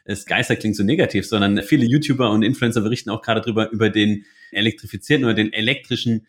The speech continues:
Niro, denn den E-Niro, den alten, ich, den haben wir auch schon gefahren, haben wir getestet und da waren wir einfach unglaublich überrascht damals schon, wie gut dieses Auto war und wie lang dieses Auto auch noch neueren Fahrzeugen voraus war.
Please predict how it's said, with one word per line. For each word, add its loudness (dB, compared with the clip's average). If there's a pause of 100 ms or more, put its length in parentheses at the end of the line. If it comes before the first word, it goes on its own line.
(140)
Niro, 2
denn 0
den 0
E-Niro, 2
den 0
alten, 0
ich, -4
den -2
haben 0
wir 0
auch -2
schon -2
gefahren, 0
haben 2
wir 2
getestet -2
und -2
da 2
waren 2
wir 0
einfach -4
unglaublich 0
überrascht -4
damals 0
schon, -2
wie -6
gut 0
dieses 0
Auto 0
war 0
und -4
wie -12
lang -2
dieses -4
Auto 0
auch -2
noch 0 (200)
neueren 2
Fahrzeugen -2
voraus -2
war. 2